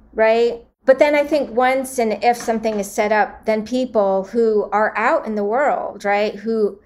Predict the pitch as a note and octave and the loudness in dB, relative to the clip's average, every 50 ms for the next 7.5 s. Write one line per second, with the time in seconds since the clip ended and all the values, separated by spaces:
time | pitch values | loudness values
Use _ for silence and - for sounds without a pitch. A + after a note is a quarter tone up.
0 | _ _ _ - A3 A#3 A#3 A#3+ A#3+ A#3 A3 A3 G#3+ G#3 G3 G3+ F#3+ G3 - G#3 | _ _ _ -4 -2 0 2 0 0 -2 -4 -2 -2 -2 -2 -2 -4 -2 2 2
1 | G3+ G3+ G3+ G3+ - - _ _ - - - - - - G3+ G3 F#3+ F3+ A3 A3+ | 2 2 0 -2 -8 -18 _ _ -20 -20 -20 -14 -6 -6 -4 -4 -4 -4 -2 -2
2 | A3+ A3+ G#3+ G3+ F#3 F3+ F3 F3 F3 - - - G#3+ G#3 G#3+ G#3 G3+ G3 G3 - | 0 0 -2 -4 -6 -8 -10 -12 -14 -16 -6 -2 0 0 2 2 0 0 -2 -4
3 | A3 G3+ F#3+ - G3+ G#3+ A3 G#3+ G#3+ - G3+ G3 G3 F#3+ F#3 F3+ F3+ F3 - - | -6 -6 -6 -2 0 0 0 0 -2 -2 0 0 2 0 0 -2 -4 -6 -10 -18
4 | - _ _ _ _ _ _ _ _ - G#3 G#3 G#3 - - G#3+ G#3 - - A3+ | -20 _ _ _ _ _ _ _ _ -6 -6 -6 -6 -2 -4 -2 -2 0 0 2
5 | A3+ A3+ A3+ G#3 A3+ G#3+ G#3 G3+ G3+ G3 G#3 A3+ A3 G3 F#3 - - - A#3+ A#3 | 2 2 2 0 -2 -2 -2 -2 -4 -4 -4 -4 -2 -2 -4 -8 -10 -4 -2 -2
6 | G#3 - - G3 F#3 F3+ E3 - F#3+ - F#3+ G3+ G3+ G3 G3+ B3 B3+ A#3+ - - | -2 -2 -2 -4 -4 -4 -4 -8 -12 -12 -10 -8 -8 -8 -4 -4 -4 -2 -2 -2
7 | G#3 G3+ G3 F#3+ F#3+ G3+ G3 - - | -2 -2 0 -2 -4 -4 -8 -14 -20